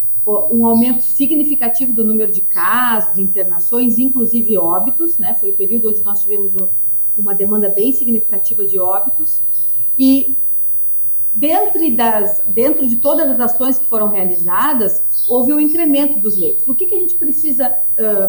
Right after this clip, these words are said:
pensar? Que essa é uma doença transmissível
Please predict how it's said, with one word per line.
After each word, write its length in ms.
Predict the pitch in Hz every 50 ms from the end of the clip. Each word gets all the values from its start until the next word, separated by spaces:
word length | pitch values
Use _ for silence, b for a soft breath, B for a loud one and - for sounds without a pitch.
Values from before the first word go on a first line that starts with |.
| - -
pensar? 560 | 254 240 247 233 - - 202 160 - - _
Que 140 | - 294 262
essa 240 | 277 339 - -
é 40 | 392
uma 140 | 349 330 285
doença 640 | 233 233 220 220 240 247 - - - 196 175 - - _ _ _ _ _ _ _ _ _ _ _ _ -
transmissível 1160 | 254 240 247 233 214 214 214 202 202 - - 202 190 196 220 233 233 277 311 349 403 415